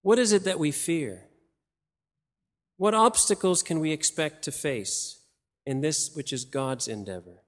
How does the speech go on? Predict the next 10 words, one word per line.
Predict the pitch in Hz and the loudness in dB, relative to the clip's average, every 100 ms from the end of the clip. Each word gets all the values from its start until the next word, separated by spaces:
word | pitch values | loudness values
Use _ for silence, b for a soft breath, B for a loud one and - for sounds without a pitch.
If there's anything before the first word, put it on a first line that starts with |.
| _ _ _ _ _ _ _ _ _ _ | _ _ _ _ _ _ _ _ _ _
What | - 143 | -4 0
are | |
the | 170 | 2
limitations | 196 208 208 214 254 247 139 110 | 4 4 4 4 2 2 -2 -4
that | 127 131 | -6 -4
make | 156 160 | -4 -4
the | 160 | -6
task | - 175 170 - | -4 -4 -4 -4
seem | - 190 185 185 | -2 0 0 0
impossible? | 202 226 220 214 233 - 147 104 - | -2 -4 -4 -6 -4 -4 -4 -10 -12